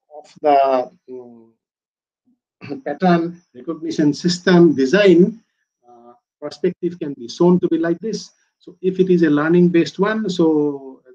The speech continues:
this A will be, uh, will be, will be converted to a digitized form. This in the form of, uh, this in the digitized form will directly go to a learning based system that can be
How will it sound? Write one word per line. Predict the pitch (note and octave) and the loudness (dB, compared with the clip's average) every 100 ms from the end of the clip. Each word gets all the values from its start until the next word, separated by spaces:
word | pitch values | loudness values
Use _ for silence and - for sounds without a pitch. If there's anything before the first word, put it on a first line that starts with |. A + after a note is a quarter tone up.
| _ | _
this | D3 - _ | -8 -8 _
A | D#3+ F3+ F#3 | 4 6 6
will | D#3+ D3 D3+ | 6 2 0
be, | D3+ D3+ C3 - C3 | 0 -4 -6 -18 -20
uh, | B2+ B2+ B2+ _ _ _ _ | -20 -18 -20 _ _ _ _
will | C3+ D3 | -10 -8
be, | C#3 C#3+ C#3+ - _ _ A#2+ | -10 -14 -18 -20 _ _ -2
will | D3 | 0
be | C#3+ | 0
converted | C#3 C3 C3 F#3 F3 E3 - - | -6 -6 -4 -4 -4 -10 -12 -14
to | D#3+ D#3 - _ | -12 -12 -18 _
a | C#3 C3+ C3+ C#3 - _ | 0 4 4 2 -2 _
digitized | B2+ F3 E3+ E3 E3+ | 4 4 6 4 2
form. | - G#3 G#3+ G3+ - _ _ _ _ | 2 2 2 0 -6 _ _ _ _
This | E3+ F3+ - _ | 2 2 -6 _
in | D3+ D#3 | 0 0
the | D3 | -2
form | - - E3+ F3 E3 D#3+ D3+ _ _ _ _ | -10 -8 -6 -6 -6 -12 -18 _ _ _ _
of, | C#3+ C#3 _ _ _ _ | -14 -14 _ _ _ _
uh, | C#3 C3 B2 - | -16 -12 -12 -10
this | A#2+ F3 F3 | 0 2 4
in | E3 | 4
the | D3+ C#3+ D3 - - | 4 2 0 -4 0
digitized | C#3+ F3 D#3 D3+ - | 2 4 4 2 2
form | D#3 D#3+ | -4 -2
will | C3 A2+ | -4 -4
directly | B2 F#3+ F#3 F3 | -4 -4 -2 -2
go | D3 D#3 E3 _ _ _ _ | -2 -6 -8 _ _ _ _
to | D#3 D#3 D3 | -10 -10 0
a | C3 | 0
learning | C3 D#3 F3 F3 | 2 2 4 4
based | D#3 D#3 D3+ F3+ | 2 0 -2 -2
system | F#3 F#3 F#3 F#3+ F#3 | -2 0 0 0 -2
that | B2+ B2+ - | -6 -10 -4
can | E3 D#3+ | -4 -2
be | D#3 F3 | -6 -10